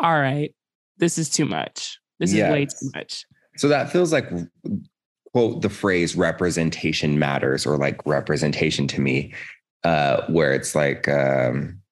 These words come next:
Speaker 2: w-, uh, you, you know, like, so again, going back to the example of the apology, it's like, yes, there was this well-written apology. Yes, it was delivered in person. Yes, there were other people from the land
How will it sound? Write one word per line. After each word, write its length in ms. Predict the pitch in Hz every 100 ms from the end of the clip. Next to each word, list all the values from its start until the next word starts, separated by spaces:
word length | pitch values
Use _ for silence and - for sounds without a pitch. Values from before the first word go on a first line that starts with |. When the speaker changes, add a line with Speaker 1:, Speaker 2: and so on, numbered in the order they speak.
| _
Speaker 2:
w-, 240 | - 80 65 - 117
uh, 460 | 123 117 87 78 82 - _ _ _ -
you, 340 | 175 170 165 139
you 120 | 143
know, 160 | 135
like, 260 | 107 90 -
so 160 | 113 101
again, 320 | 87 80 76
going 180 | 95 101
back 140 | 82
to 80 | -
the 80 | 85
example 400 | 73 80 64 -
of 440 | - 73 71 71 -
the 340 | 69 76 71 -
apology, 480 | - 92 107 82 69
it's 160 | 64
like, 180 | 78 -
yes, 400 | 87 82 - - - -
there 120 | 78
was 200 | 76 -
this 220 | 71 -
well-written 420 | - 78 78 73 67
apology. 640 | 73 90 90 92 95 90
Yes, 260 | 82 78 -
it 100 | -
was 260 | 71 67 - - - -
delivered 320 | 76 78 71
in 140 | 71
person. 800 | 71 87 85 - 78 73 73 71 -
Yes, 280 | 78 71 -
there 120 | 71
were 220 | 73 -
other 220 | 73 76
people 500 | - 78 76 76 76
from 560 | - 73 71 71 71 71 _ _ -
the 140 | 73
land 640 | 71 76 71 73 73 73